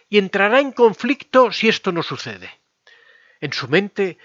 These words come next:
es la otra persona la que está mal, y es por ello por lo que no puede aceptarlo de ninguna manera. En décimo lugar,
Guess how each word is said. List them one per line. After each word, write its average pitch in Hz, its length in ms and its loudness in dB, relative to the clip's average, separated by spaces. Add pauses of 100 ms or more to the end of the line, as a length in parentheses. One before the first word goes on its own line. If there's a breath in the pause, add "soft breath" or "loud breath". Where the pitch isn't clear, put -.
es 180 160 -2
la 233 100 4
otra 262 240 0
persona 240 420 0
la 160 100 -2
que 160 100 -10
está 196 200 -2
mal, 208 420 -2 (320 soft breath)
y 202 100 0
es 254 120 2
por 233 240 4
ello 262 340 0
por 180 180 -2
lo 160 140 -2
que 160 100 -6
no 170 160 2
puede 220 260 0
aceptarlo 156 720 -4
de 131 140 -12
ninguna 127 340 -10
manera. 101 480 -16 (1120 soft breath)
En 117 200 -18
décimo 185 340 -2
lugar, 135 520 -6